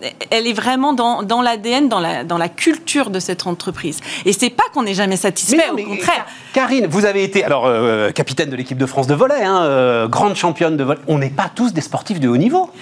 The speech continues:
Speaker 1: Non.
Speaker 2: Je comprends parfaitement que ça aille à la sportive de haut niveau que vous avez été et que vous restez, en fait, euh, à la tête d'ikea, mais nous, on n'est pas comme ça. Et on, on a besoin à un moment de se dire, « Waouh, c'était génial »,
Speaker 1: On
Speaker 2: et puis de se reposer sur ce qu'on a fait.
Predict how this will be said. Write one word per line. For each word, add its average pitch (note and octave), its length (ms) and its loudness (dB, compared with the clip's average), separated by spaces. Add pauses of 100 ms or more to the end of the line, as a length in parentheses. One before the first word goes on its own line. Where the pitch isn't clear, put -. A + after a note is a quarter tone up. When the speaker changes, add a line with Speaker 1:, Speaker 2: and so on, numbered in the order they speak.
(140)
Speaker 1:
Non. A#3 200 4 (120)
Speaker 2:
Je F#3+ 140 2
comprends G#3 420 0
parfaitement A3 640 0
que C4 60 -8
ça D#3 220 2
aille E3 360 2
à C#3 160 4
la C3 140 2
sportive D3+ 460 -4
de C3+ 100 4
haut C3+ 100 4
niveau C3+ 240 4
que D3 60 -4
vous A#2+ 140 0
avez A#2+ 200 2
été F3 340 2
et C3+ 60 -2
que A2 80 -8
vous B2+ 100 0
restez, C#3+ 380 0
en C3 80 0
fait, - 340 -2 (300)
euh, B2+ 220 2
à B2 80 0
la B2 80 2
tête B2+ 180 -4
d'ikea, C#3 320 0
mais C3+ 200 2 (880)
nous, C#3 140 2
on A#2+ 60 -2
n'est A2 100 -8
pas - 120 -10
comme G3+ 200 -2
ça. D#4 180 0 (380)
Et D3 200 0
on, D3+ 200 0
on C#3 120 2
a C3+ 60 2
besoin C3+ 320 2
à - 20 4
un C3+ 40 0
moment C3 200 2
de D#3+ 60 -4
se - 80 -10
dire, « C3 220 -6
Waouh, B2+ 260 0
c'était A2 260 -10
génial », C#4 500 2 (280)
Speaker 1:
On F#3+ 80 0
Speaker 2:
et D#3 60 0
puis C3 140 -4
de - 60 -2
se - 80 0
reposer E3 440 2
sur - 160 -4
ce - 60 -8
qu'on A#2+ 120 -2
a E3+ 80 0
fait. D#4 280 0